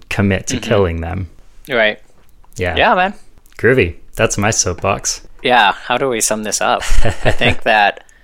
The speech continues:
Speaker 2: uh, when in doubt, kill 'em.
Speaker 1: <laughs>
Speaker 2: Unless
Speaker 1: Okay.
Speaker 2: it, I, I'm leaning toward that now.
Speaker 1: <laughs> Okay.
Speaker 2: Um, unless I, I think early game, it feels really cruel and mean
Speaker 1: Uh.
Speaker 2: to,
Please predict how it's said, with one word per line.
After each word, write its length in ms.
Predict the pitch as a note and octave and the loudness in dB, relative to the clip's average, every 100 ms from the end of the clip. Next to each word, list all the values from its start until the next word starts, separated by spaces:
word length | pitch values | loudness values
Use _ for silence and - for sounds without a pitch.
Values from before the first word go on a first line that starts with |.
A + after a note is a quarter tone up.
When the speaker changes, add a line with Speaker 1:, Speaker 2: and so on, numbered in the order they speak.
| _ _ - | _ _ -6
Speaker 2:
uh, 460 | - D3+ D#3 D3 - | -2 0 2 0 0
when 160 | - D3 | 0 2
in 120 | B2+ | 2
doubt, 260 | G#2+ G#2 - | 2 0 -2
kill 220 | G2 G2 | -4 -4
'em. 120 | G#2 - - | -6 -14 -8
Speaker 1:
<laughs> 160 | - | 2
Speaker 2:
Unless 960 | E3+ - F3 - D#3+ C3+ C3 C3+ A2 G#2+ | 2 4 4 4 4 4 6 6 6 2
Speaker 1:
Okay. 160 | G2+ - - | -2 -4 2
Speaker 2:
it, 180 | F#3+ - | 2 4
I, 240 | D#3+ F#3 D3+ | 4 4 4
I'm 160 | E3 | 2
leaning 260 | D3 D3+ E3 | 4 2 2
toward 200 | D3+ B2 | 2 4
that 200 | G#2 G2+ | 2 2
now. 260 | B2 B2+ - | 0 0 -2
Speaker 1:
<laughs> 60 | - | -4
Okay. 600 | - - C3+ - B2+ A#2+ | -2 2 4 4 4 4
Speaker 2:
Um, 600 | A#2+ A2+ G#2+ G#2 G2+ G#2 - - | 4 4 4 2 0 -8 -16 -2
unless 800 | D3+ E3 D3 D#3+ F#3+ F#3+ - - - | 0 2 4 6 6 4 0 0 2
I, 140 | F#3+ - | 2 4
I 80 | |
think 240 | F#3 A#3+ - | 2 2 2
early 280 | C#3 D3 F3+ | 4 4 4
game, 300 | E3+ E3 E3+ | 4 2 2
it 100 | C#3+ | 0
feels 340 | - C3 B2 A2+ | -2 0 0 0
really 480 | A2 G#2+ G#2 G2 - - - - | -2 0 -2 -4 -10 -20 -20 -18
cruel 640 | - - G2 F2+ F2 F2+ - | -14 -10 -6 -4 -2 -4 -8
and 180 | - G2 | -12 -10
mean 340 | F2+ F2 D#2+ - _ - | -8 -8 -10 -14 _ -2
Speaker 1:
Uh. 340 | A2 G#2+ | 0 2
Speaker 2:
to, 60 | G2+ | 0